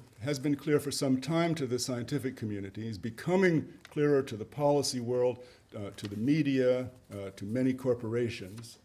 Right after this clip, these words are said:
and to many, many concerned individuals worldwide, uh, there's still uncertainty that one has to cope with. There's uncertainty in every area of science. When you go to your physician, uh,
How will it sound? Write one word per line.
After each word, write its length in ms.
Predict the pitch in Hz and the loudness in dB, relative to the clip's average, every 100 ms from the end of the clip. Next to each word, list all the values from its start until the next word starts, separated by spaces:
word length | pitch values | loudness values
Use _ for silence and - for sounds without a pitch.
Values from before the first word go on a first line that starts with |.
| _ _ - | _ _ -10
and 100 | 104 | -8
to 80 | 98 | -4
many, 220 | 107 123 | 0 2
many 280 | 120 135 120 | 4 4 2
concerned 480 | 120 113 - 120 107 | 0 -6 -4 -4 -2
individuals 640 | 110 107 131 117 101 90 | -4 -2 -2 -2 -6 -6
worldwide, 720 | 107 107 98 117 135 92 113 113 _ _ _ _ _ | -6 -6 -6 -6 -4 -6 -8 -16 _ _ _ _ _
uh, 220 | 127 131 135 - 160 _ _ _ _ _ - | 0 2 0 -6 -16 _ _ _ _ _ 2
there's 240 | 147 147 | 2 4
still 500 | - 220 226 196 - - - - 147 | 2 6 6 4 -2 -16 -20 -8 0
uncertainty 880 | 147 - 226 226 131 117 101 117 | 0 2 2 2 0 -2 -6 -8
that 160 | 117 127 | -6 -2
one 160 | 147 | 0
has 200 | 143 139 | 0 -2
to 100 | - | -4
cope 260 | 147 185 185 | -2 -2 -2
with. 140 | 110 | -2
There's 140 | 123 123 | 2 4
uncertainty 580 | 143 147 156 151 151 151 | 4 4 2 0 0 4
in 80 | |
every 340 | 147 180 156 110 | 4 4 4 2
area 320 | 104 101 95 | 2 0 -2
of 120 | 95 | -6
science. 520 | - 101 95 113 - | -8 -8 -10 -14 -12
When 100 | 101 | -6
you 100 | 110 | -2
go 180 | 113 127 | 2 4
to 60 | 123 | 4
your 180 | 117 113 | 2 0
physician, 640 | 120 131 180 175 135 127 - - - | 0 4 4 4 0 0 -8 -20 -12
uh, 260 | 117 117 | -6 -4